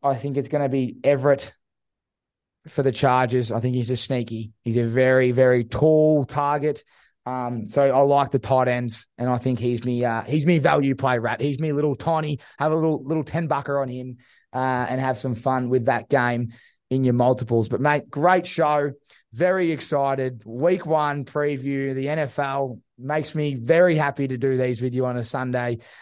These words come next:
Someone asked me today and said, "What are you doing?" I go, "I've got a little bit of work to do." But I wouldn't even call it work, mate. This is the passion project. We love this stuff, and there's a lot of people out there that love it as well. So appreciate everyone's support. Uh, we can't thank you enough. We do it for you, the Aus American Aces, you know, for the Australian and American sports fans. That's what we're building here,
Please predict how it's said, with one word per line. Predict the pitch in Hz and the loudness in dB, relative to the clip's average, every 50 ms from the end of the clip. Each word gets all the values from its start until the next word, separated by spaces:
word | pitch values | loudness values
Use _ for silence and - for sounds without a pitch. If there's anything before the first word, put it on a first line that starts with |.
| - _ | -14 _
Someone | - 156 160 170 165 | 0 2 4 4 4
asked | 160 160 156 - 160 | 4 2 0 0 0
me | 156 | 0
today | 143 139 139 135 139 | 2 2 2 2 0
and | 135 131 | -2 -4
said, | 135 | -2
"What | 156 190 | 0 0
are | 185 | 0
you | 170 | 0
doing?" | 151 170 180 170 156 | 0 0 0 0 0
I | 147 | 0
go, | 147 147 | 0 0
"I've | 151 151 | 0 0
got | 180 170 | -2 -2
a | |
little | 175 165 147 | -2 -2 0
bit | 143 135 | 0 -2
of | 139 | 0
work | 147 151 147 147 - | 0 -2 -4 -4 -6
to | 143 | -4
do." | 131 127 127 127 120 - _ _ _ _ _ _ - | -4 -2 -4 -4 -6 -8 _ _ _ _ _ _ -4
But | - 151 | 0 2
I | 165 | 2
wouldn't | 190 208 208 208 | 4 2 2 2
even | 185 165 147 - | 0 0 0 0
call | 143 156 151 135 | 0 2 2 2
it | 110 | 2
work, | 131 135 131 - 127 | 2 0 0 -2 -4
mate. | 123 123 127 127 | -6 -6 -4 -6
This | 147 131 143 | -6 -6 -6
is | 147 131 | -6 -4
the | 147 123 | -6 -6
passion | - 135 131 127 - 139 131 | -4 -4 -6 -4 -4 -6 -6
project. | - 127 127 127 123 113 127 123 - 120 | -2 -2 -2 -2 -2 -2 -4 -4 -4 -2
We | 147 147 | -4 -2
love | 135 131 131 123 127 117 | -2 -2 -2 -4 -4 -4
this | 131 123 117 - | -4 -6 -6 -6
stuff, | - 131 120 123 - | -6 -4 -4 -4 -6
and | 139 139 | -6 -4
there's | 131 | -2
a | 135 | -2
lot | 139 147 147 | 0 0 -2
of | 135 | -2
people | - 143 139 120 131 | -2 -2 -2 -2 -2
out | 131 127 | -4 -4
there | 127 127 | -4 -4
that | 120 120 95 | -6 -6 -4
love | 120 135 127 127 123 | -4 -4 -4 -4 -6
it | 123 | -8
as | 123 110 107 | -10 -8 -6
well. | 120 131 127 123 120 110 | -4 -4 -2 -2 -4 -4
So | - - 135 131 127 107 - - - - - - - 123 | -4 -4 -2 -2 -2 -4 -8 -16 -20 -20 -20 -12 -6 -6
appreciate | 120 - - 196 196 - - 196 185 175 175 | -4 2 2 2 2 2 2 2 2 4 4
everyone's | 180 175 156 170 165 156 - | 2 2 2 0 -2 -2 -4
support. | - 160 139 - - 156 160 165 170 170 170 - _ _ _ _ _ _ _ _ | -4 -6 -4 -4 -2 -2 0 0 0 -2 -6 -10 _ _ _ _ _ _ _ _
Uh, | - 127 131 131 131 | -10 -6 -4 -2 0
we | 143 135 | 0 0
can't | 139 156 160 160 156 139 | 0 0 0 0 0 0
thank | - 160 151 151 147 - | -2 -2 -2 -2 -2 -4
you | 143 147 | -2 -2
enough. | 139 135 139 135 143 143 131 - - - - | -2 -2 -2 -2 -2 -4 -4 -8 -10 -8 -4
We | 147 135 | -4 -4
do | 110 - 160 165 165 | -2 0 0 2 0
it | 160 | 0
for | - - 160 | -2 -4 -4
you, | 147 147 151 151 156 156 151 143 | -2 0 0 2 2 2 2 0
the | 139 131 - | -2 -4 -4
Aus | 123 - 160 175 165 139 | -2 0 0 0 -2 -4
American | 147 165 160 160 165 160 160 160 151 | -6 -4 -4 -4 -4 -4 -4 -6 -6
Aces, | 139 143 151 135 - 151 156 147 139 135 135 | -6 -8 -8 -8 -6 -4 -4 -4 -4 -4 -4
you | 147 | -2
know, | 147 143 143 | -2 -2 -2
for | 135 151 | -2 -2
the | 143 143 143 139 | -2 -2 -2 -2
Australian | 127 - - - - 175 170 170 170 165 | -4 -6 -8 -4 -2 -2 0 0 -2 -2
and | 160 156 | -2 -2
American | 151 147 151 151 151 143 - 143 135 | 0 0 0 0 0 -2 -2 -6 -6
sports | - - - 143 139 135 135 | -8 -6 -4 -2 -2 -2 -4
fans. | - - 143 139 139 135 135 117 | -6 -6 -6 -4 -4 -4 -4 -2
That's | 151 151 - 170 | -2 -2 -2 -2
what | - | 0
we're | 143 143 127 | 0 0 0
building | 113 147 151 147 143 139 135 | 0 0 0 0 0 -2 -4
here, | 131 135 135 135 135 131 | -4 -4 -4 -4 -6 -8